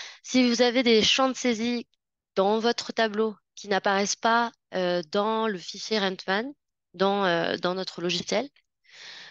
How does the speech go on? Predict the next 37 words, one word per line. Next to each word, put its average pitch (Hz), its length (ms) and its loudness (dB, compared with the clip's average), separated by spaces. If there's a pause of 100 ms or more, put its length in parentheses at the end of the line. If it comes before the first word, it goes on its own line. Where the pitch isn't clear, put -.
(140)
vous 220 180 0
avez 233 220 4
la 202 100 4
possibilité 226 720 -2
de 208 80 4
rajouter 202 440 0
des 196 140 2
champs 220 260 2
de 226 40 -2
saisie 190 320 -6
supplémentaires 190 880 -2 (680)
avant 208 460 2
d'importer. - 580 -6 (480)
Dans 185 80 0
les 190 120 4
champs 247 160 2
de 254 60 -2
saisie 220 240 0
supplémentaires, 202 840 -2
vous 185 100 -20 (160)
pouvez 220 160 4
les 202 100 2
configurer 202 840 -4 (1000)
dans 202 220 2
le 220 80 2
module 196 260 -2
configuration, 185 840 -4 (760)
dans 202 80 0
la 214 100 0
section 208 260 0
paramètres, 196 680 -2 (280)
vous 190 80 0
avez 185 160 2
champ 220 200 0
de 220 40 -6
saisie 202 240 -6
supplémentaire. 170 640 -8